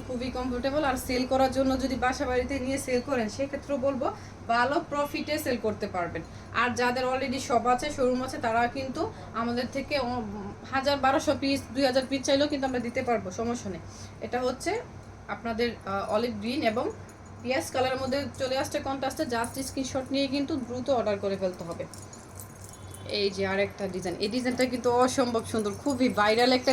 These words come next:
ডিজাইন। এই ডিজাইনটা কিন্তু মারাত্মক লেভেলের সুন্দর। just আপনারা স্ক্রিনশট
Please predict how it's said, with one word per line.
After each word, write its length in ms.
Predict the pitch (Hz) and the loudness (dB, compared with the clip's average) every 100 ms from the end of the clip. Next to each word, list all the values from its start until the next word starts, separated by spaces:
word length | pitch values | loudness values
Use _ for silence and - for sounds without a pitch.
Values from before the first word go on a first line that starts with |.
| 254 | 4
ডিজাইন। 220 | 262 294 - - - - | 6 4 2 -12 -12 -2
এই 60 | 226 | 0
ডিজাইনটা 300 | 254 269 262 254 | 2 2 2 0
কিন্তু 160 | 277 254 254 | 0 0 2
মারাত্মক 420 | 240 262 254 311 285 | 0 0 -2 -4 0
লেভেলের 340 | 247 233 220 202 | 2 2 2 0
সুন্দর। 260 | 208 196 175 - - - - - 214 | 0 0 -2 -8 -14 -14 -14 -8 -2
just 300 | 254 294 - - - | 0 -2 -6 -10 -6
আপনারা 320 | 220 240 233 233 220 - 269 247 | -4 -2 0 0 -2 -6 -6 -4
স্ক্রিনশট 500 | - 262 262 262 | 2 2 4 2